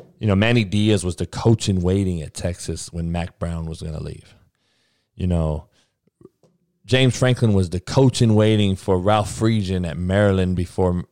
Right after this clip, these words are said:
Ralph Friedgen was gonna walk away. This coach in waiting shit started, and it just became a fucking meat market times ten,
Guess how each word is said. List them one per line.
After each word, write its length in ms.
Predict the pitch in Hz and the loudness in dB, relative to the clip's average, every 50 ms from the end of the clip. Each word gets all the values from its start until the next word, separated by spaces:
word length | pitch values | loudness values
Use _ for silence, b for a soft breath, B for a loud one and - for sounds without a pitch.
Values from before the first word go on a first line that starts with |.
| _ - | _ -10
Ralph 300 | 90 92 90 87 85 - | -6 -4 -4 -4 -4 -2
Friedgen 320 | - 104 107 95 92 90 85 | -2 -2 0 0 -2 -4 -4
was 100 | 82 82 | -6 -6
gonna 220 | 87 85 82 82 | -8 -8 -6 -6
walk 260 | 82 82 80 82 - | -6 -8 -8 -10 -12
away. 200 | - 85 85 - B B B B B B B B - | -14 -14 -14 -16 B B B B B B B B -2
This 180 | 117 110 - | -2 -2 0
coach 300 | - - 147 147 139 - | 0 2 2 2 2 2
in 80 | 131 113 | 0 2
waiting 260 | 110 113 117 117 113 | 2 4 2 2 0
shit 240 | 101 - 104 90 - | 0 -2 -4 -6 -6
started, 460 | - - 95 90 90 85 82 78 b b b b - | -4 -2 0 0 0 -2 -4 -8 b b b b -8
and 160 | - 95 95 | -4 -2 0
it 100 | 95 98 | 0 0
just 240 | 92 107 107 - - | 0 -2 -4 -4 -4
became 440 | - 92 - - 113 104 101 101 95 | -6 -6 -4 -2 0 0 2 2 0
a 60 | 85 | -2
fucking 880 | - - - - - 104 95 - - 95 92 87 85 85 82 85 87 - _ _ _ _ _ _ _ _ _ _ _ _ _ _ _ _ _ _ | -4 -8 -6 -2 0 0 0 -2 -2 -4 -4 -2 -4 -4 -6 -8 -10 -14 _ _ _ _ _ _ _ _ _ _ _ _ _ _ _ _ _ _
meat 340 | - 95 95 104 113 110 92 | -4 0 2 2 2 2 2
market 500 | 104 101 95 92 90 - 92 87 80 - _ _ _ _ _ _ - | 2 2 2 0 0 -2 -4 -6 -6 -8 _ _ _ _ _ _ -8
times 360 | - - 92 87 85 82 - | -4 -4 -2 -2 -4 -6 -8
ten, 560 | - - - 107 95 85 78 76 76 - - | -6 -2 -2 0 0 -2 -4 -6 -10 -14 -20